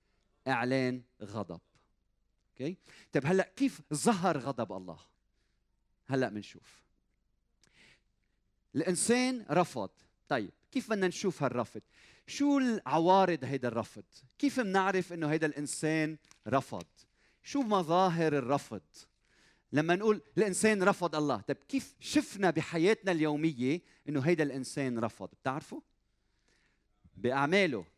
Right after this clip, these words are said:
طيب، أول شيء منشوفه بأنهم استبدلوا عبادة الله بعبادة الأصنام.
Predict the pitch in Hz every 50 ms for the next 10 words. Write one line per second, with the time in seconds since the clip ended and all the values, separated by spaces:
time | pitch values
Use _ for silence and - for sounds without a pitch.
0 | _ _ - 139 123 107 92 - _ _ - _ _ _ _ _ _ _ _ _
1 | _ _ _ _ - - 262 269 262 247 - - 240 220 202 185 165 - - 208
2 | 196 - - - 131 156 202 202 160 165 - 202 214 202 185 160 143 160 160 180
3 | 220 233 214 _ _ _ _ _ _ - 147 - - - - - - - 277 285
4 | 190 - 135 147 165 160 147 147 160 185 220 214 - - - _ _ _ - _
5 | - 117 117 151 151 - 160 214 247 233 214 247 - 214 214 190 165 156 151 156
6 | 165 135 - - 143 135 127 147 135 143 151 151 127 139 - - 127 123 - 123
7 | - - - 143 143 120 98 92 85